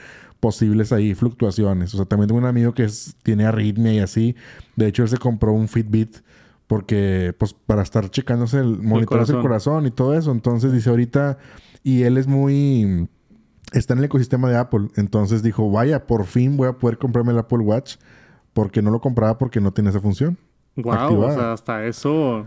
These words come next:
Speaker 2: estaba
Speaker 1: Sí,
Speaker 2: esperando el
Speaker 1: estaba esperando.
Speaker 2: electrocardiograma
Speaker 1: Sí,
Speaker 2: de
Speaker 1: sí. Entonces,
Speaker 2: Qué loco, güey.
Speaker 1: pues, es una buena noticia, creo yo.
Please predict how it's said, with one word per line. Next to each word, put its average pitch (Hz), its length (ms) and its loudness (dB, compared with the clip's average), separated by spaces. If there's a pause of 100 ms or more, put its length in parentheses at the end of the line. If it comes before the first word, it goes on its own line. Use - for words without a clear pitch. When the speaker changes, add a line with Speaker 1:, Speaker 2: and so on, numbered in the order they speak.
Speaker 2:
estaba 120 280 -2
Speaker 1:
Sí, - 40 2
Speaker 2:
esperando 131 640 -2
el 156 100 2
Speaker 1:
estaba 135 120 2
esperando. 123 380 0
Speaker 2:
electrocardiograma 113 560 0
Speaker 1:
Sí, 120 60 -2
Speaker 2:
de 170 180 0
Speaker 1:
sí. 104 60 -12 (1000)
Entonces, 113 500 0
Speaker 2:
Qué 123 60 -2
loco, 120 120 -2
güey. 113 180 -10 (240)
Speaker 1:
pues, 104 220 -2 (480)
es 113 180 0
una 135 140 2
buena 135 180 0
noticia, 107 420 -2
creo 98 180 -2
yo. 92 80 0